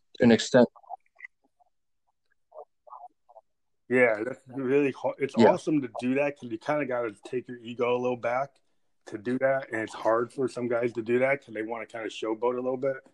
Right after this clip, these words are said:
Speaker 1: Yeah.
Speaker 2: Um, but, but you actually are still doing it. It's just more nuanced, and it's like, once you learn that you can be more nuanced and still be kind of a threat, <laughs> you know,
Speaker 1: Yeah.
Speaker 2: you're like, then you get, you get
Speaker 1: Well,
Speaker 2: locked
Speaker 1: my
Speaker 2: into
Speaker 1: guitar
Speaker 2: that, and
Speaker 1: teacher,
Speaker 2: you're like,
Speaker 1: um,
Speaker 2: "Wow,
Speaker 1: he's
Speaker 2: you
Speaker 1: a,
Speaker 2: got
Speaker 1: he's a
Speaker 2: it."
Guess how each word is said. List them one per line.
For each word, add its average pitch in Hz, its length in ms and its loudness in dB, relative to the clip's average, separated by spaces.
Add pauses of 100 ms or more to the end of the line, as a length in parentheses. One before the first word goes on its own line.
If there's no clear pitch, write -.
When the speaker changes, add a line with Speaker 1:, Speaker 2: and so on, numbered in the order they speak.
(420)
Speaker 1:
Yeah. 117 220 8
Speaker 2:
Um, 110 380 2 (500)
but, 127 320 2
but 131 180 -2
you 131 140 -4
actually 139 420 -2
are 117 80 -2
still - 260 -8
doing 127 300 -4
it. - 60 -20 (560)
It's 110 220 -8
just 120 220 -4
more 120 260 -2
nuanced, 117 720 -6 (140)
and 104 240 -2
it's - 100 -16
like, 110 160 0
once 123 300 0
you 120 140 -2
learn 120 300 4
that 110 160 0
you 113 120 -12
can 110 140 -16
be 117 120 -4
more 117 260 4
nuanced 117 500 -4
and 104 100 -6
still 120 240 -4
be 107 180 -4
kind 104 260 -6
of 95 60 -10 (520)
a 107 120 -2
threat, 110 440 -2 (400)
<laughs> - 120 -8
you 139 160 -2
know, 147 160 2 (300)
Speaker 1:
Yeah. 110 260 6
Speaker 2:
you're 117 80 0
like, 107 240 -6 (720)
then 123 160 2
you 117 120 -10
get, 117 200 0 (160)
you 117 160 -6
get 113 160 10
Speaker 1:
Well, - 160 8
Speaker 2:
locked 113 320 6
Speaker 1:
my 127 60 10
Speaker 2:
into 120 200 6
Speaker 1:
guitar 120 120 10
Speaker 2:
that, 113 240 2
and - 20 -2
Speaker 1:
teacher, 113 240 10
Speaker 2:
you're 110 60 12
like, 104 120 10
Speaker 1:
um, 98 80 6
Speaker 2:
"Wow, 98 240 -2
Speaker 1:
he's 120 240 2
Speaker 2:
you - 0 -
Speaker 1:
a, 107 200 12
Speaker 2:
got - 20 8
Speaker 1:
he's 101 120 6
a 101 100 8
Speaker 2:
it." - 0 -